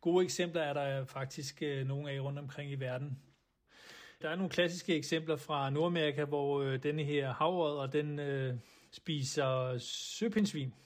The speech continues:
Og søpindsvinene, de spiser de her, øh, brunalger, der vokser i vandet, de her store, flotte, øh, skove af brunalger. Så da man havde, øh, jaget alle de her, øh, havodder på grund af deres pels,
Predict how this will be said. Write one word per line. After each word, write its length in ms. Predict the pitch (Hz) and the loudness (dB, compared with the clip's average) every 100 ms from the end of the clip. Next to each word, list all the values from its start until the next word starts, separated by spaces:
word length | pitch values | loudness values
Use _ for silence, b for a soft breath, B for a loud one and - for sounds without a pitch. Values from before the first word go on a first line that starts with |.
| b _ | b _
Og 120 | 131 | -4
søpindsvinene, 600 | 131 170 175 - 165 143 | 0 2 0 0 0 0
de 160 | 135 165 | -2 -4
spiser 340 | - 170 151 | -2 -2 -2
de 160 | 156 160 | -2 0
her, 280 | 156 147 135 | 0 2 2
øh, 360 | 127 123 120 120 104 b - | 2 2 0 -4 -8 b -6
brunalger, 580 | 156 214 170 135 131 117 | 2 4 4 2 2 0
der 80 | - | -2
vokser 360 | 131 131 - 151 | 0 0 0 -2
i 280 | 135 127 123 | 0 -2 0
vandet, 280 | 127 139 | -2 -2
de 80 | 139 | -2
her 100 | 135 | -2
store, 280 | 135 147 147 | -2 2 2
flotte, 440 | 143 135 131 143 135 B B B _ | 2 0 2 0 -2 B B B _
øh, 360 | 135 131 127 120 | -4 -2 -2 -4
skove 560 | - 131 120 135 151 | -4 -2 0 0 0
af 300 | 139 131 127 | 0 -4 -4
brunalger. 540 | 131 135 147 135 135 131 - b b b b - | -6 -6 -4 -4 -4 -4 -8 b b b b -20
Så 280 | - - 143 | -10 -4 -2
da 140 | 135 139 | -2 0
man 200 | 139 131 | 0 2
havde, 320 | 139 139 139 | 2 4 2
øh, 200 | 131 127 104 b b b - | 2 0 -4 b b b -4
jaget 260 | 135 139 139 | 0 2 2
alle 140 | 160 | 0
de 120 | 165 | -2
her, 440 | 151 160 151 139 131 | 0 0 2 2 0
øh, 180 | 123 120 110 - | 0 -2 -6 -4
havodder 640 | 143 160 170 151 143 139 123 - _ _ - | 2 4 4 4 0 -2 -4 -10 _ _ -8
på 80 | 143 | 0
grund 220 | 135 135 | 2 2
af 200 | 135 127 | 2 0
deres 280 | 127 127 120 | 0 -4 0
pels, 280 | - 208 | 0 0